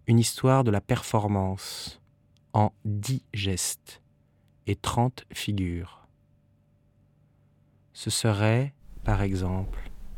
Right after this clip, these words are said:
premier geste inaugural, apparaître. Simplement,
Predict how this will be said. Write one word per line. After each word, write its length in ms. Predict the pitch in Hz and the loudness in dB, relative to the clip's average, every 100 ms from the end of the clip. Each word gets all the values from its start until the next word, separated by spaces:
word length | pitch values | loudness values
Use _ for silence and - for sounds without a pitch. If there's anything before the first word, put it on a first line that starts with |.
| - - - - - - - - - | -10 -10 -12 -14 -14 -14 -12 -10 -10
premier 480 | - 117 113 110 - - | 0 2 4 2 0 -6
geste 680 | 98 98 98 - - - - - - - - - | -4 -2 -2 -4 -8 -10 -12 -10 -10 -10 -8 0
inaugural, 800 | 117 107 101 101 101 107 127 135 - - - - - - - - | 2 4 4 4 4 2 0 -4 -8 -8 -8 -8 -10 -8 -6 -4
apparaître. 640 | 110 90 85 - - - - - - - - - - - - - - - | -2 -4 -4 -6 -6 -8 -4 -4 -4 -6 0 0 0 -4 -10 2 4 6
Simplement, 500 | 110 - 110 101 | 4 6 6 6